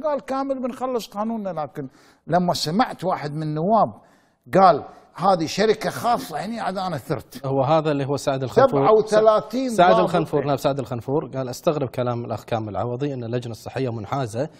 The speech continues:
Speaker 2: لأ-، لأ-، لأمر آخر، ونحن أول الناس نحافظ على مصلحة المواطن. كامل يريدنا أن نقر شركة خاصة له".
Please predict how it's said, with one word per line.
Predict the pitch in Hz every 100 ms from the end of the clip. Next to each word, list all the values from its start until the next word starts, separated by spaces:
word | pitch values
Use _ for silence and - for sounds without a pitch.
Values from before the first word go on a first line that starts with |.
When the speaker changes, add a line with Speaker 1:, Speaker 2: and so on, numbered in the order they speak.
| _ _ _ 120
Speaker 2:
لأ-، | 123 135 131 123
لأ-، | 135 131
لأمر | 131 147 156 143 143 143
آخر، | 180 160
ونحن | 143 151 156
أول | 190 208 180
الناس | 160 147 127
نحافظ | 120 139 127 117
على | 123
مصلحة | 123 - 120 113 123
المواطن. | 120 135 139 175
كامل | 165 156 147 151 139
يريدنا | 127 143 127 127 135 131 _ _ _ -
أن | 120 127
نقر | 127 - 165
شركة | 131 160 160 127
خاصة | - 165 - 123
له". | 95